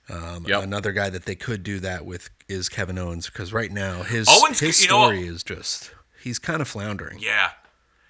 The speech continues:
Speaker 2: He, he could, you know, honestly, he could use a, a, a, a, you know, a, a change of scenery, and maybe N X T might be it. Although they're kinda leaning towards some sort of an alliance with Baron Corbin now.
Speaker 1: Oh,
Speaker 2: Um,
Speaker 1: boy.
Speaker 2: he kinda, he kinda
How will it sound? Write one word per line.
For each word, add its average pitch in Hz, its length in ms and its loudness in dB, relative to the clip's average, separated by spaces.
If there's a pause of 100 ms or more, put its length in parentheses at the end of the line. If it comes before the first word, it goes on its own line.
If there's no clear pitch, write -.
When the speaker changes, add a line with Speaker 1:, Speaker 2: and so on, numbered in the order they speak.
(320)
Speaker 2:
He, 160 200 -6
he 160 280 -2
could, - 260 -2
you 151 80 -6
know, 160 60 8
honestly, 247 440 4
he 226 220 -2
could 240 240 -4
use 175 500 -8
a, 135 40 -2
a, 131 80 2 (640)
a, 117 60 -8
a, 113 40 -10 (680)
you 135 100 -10
know, 101 440 -6 (180)
a, 113 40 -10
a - 20 -14
change 170 280 2
of 127 80 0
scenery, 117 480 0
and 95 100 -8
maybe 123 240 -2
N 117 140 -2
X - 160 -6
T 120 120 -14
might 101 240 -8
be 101 140 -6
it. 95 140 -8
Although 170 380 4
they're 226 120 2
kinda 226 340 0
leaning 202 320 -6
towards 180 320 -6
some 170 160 -6
sort 160 220 -2
of 143 100 -4
an 135 60 -8
alliance 135 500 0
with 113 260 -12
Baron 123 340 2
Corbin 104 480 -4
now. 87 300 -2 (160)
Speaker 1:
Oh, 107 260 -12
Speaker 2:
Um, 87 320 -4
Speaker 1:
boy. 92 100 -12
Speaker 2:
he - 80 -10
kinda, 123 340 2 (220)
he 107 80 -20
kinda 143 260 4